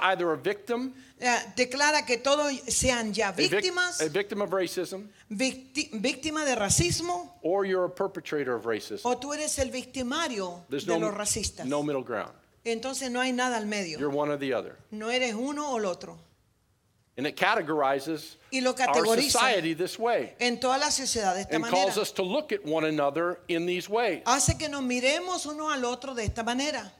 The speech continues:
Speaker 1: It causes, tells us to look at one another and say, "You're a victim,"
Speaker 2: Eh, nos hace mirar que te miramos y digamos, "Tú eres
Speaker 1: or, "You're
Speaker 2: víctima,"
Speaker 1: an evil racist."
Speaker 2: o "Tú eres un racista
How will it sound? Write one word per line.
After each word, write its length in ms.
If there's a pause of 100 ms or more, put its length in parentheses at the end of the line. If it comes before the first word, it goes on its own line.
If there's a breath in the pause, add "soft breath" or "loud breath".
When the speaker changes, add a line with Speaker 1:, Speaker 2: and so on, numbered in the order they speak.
(200)
Speaker 1:
It 120
causes, 540 (380 loud breath)
tells 240
us 160
to 200 (220 loud breath)
look 260
at 80
one 180
another 260
and 80
say, 140
"You're 240
a 40
victim," 480 (240 loud breath)
Speaker 2:
Eh, 240
nos 300
hace 260
mirar 460
que 100
te 160
miramos 480
y 40
digamos, 420
"Tú 100
eres 160 (160)
Speaker 1:
or, 220
"You're 220
Speaker 2:
víctima," 20
Speaker 1:
an 60
evil 340
racist." 640
Speaker 2:
o 160
"Tú 180
eres 340
un 140
racista 600